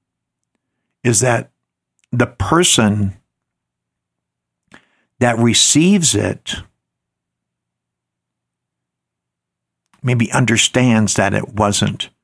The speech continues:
meant or that it was said in, in, in anger or personal rejection. But once it's out there, it's out there. It is,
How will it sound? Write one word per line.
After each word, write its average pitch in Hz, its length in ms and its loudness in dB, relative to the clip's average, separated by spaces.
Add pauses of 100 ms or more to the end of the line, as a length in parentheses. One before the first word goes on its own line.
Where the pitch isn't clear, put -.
(280)
meant 104 640 -4 (960)
or 101 180 0
that 101 180 -2
it 98 120 -2
was 95 120 -2
said 101 540 0 (880)
in, 95 380 -4
in, 104 240 -4
in 104 260 -4
anger 101 640 -2 (720)
or 92 340 -2 (120)
personal 113 420 0
rejection. 95 960 -2 (1900)
But 110 140 -2
once 135 240 2
it's 160 160 0
out 160 240 2
there, 90 400 -2 (1080)
it's 131 220 -2
out 107 280 0
there. 87 280 -4
It 110 140 -2
is, 98 300 -2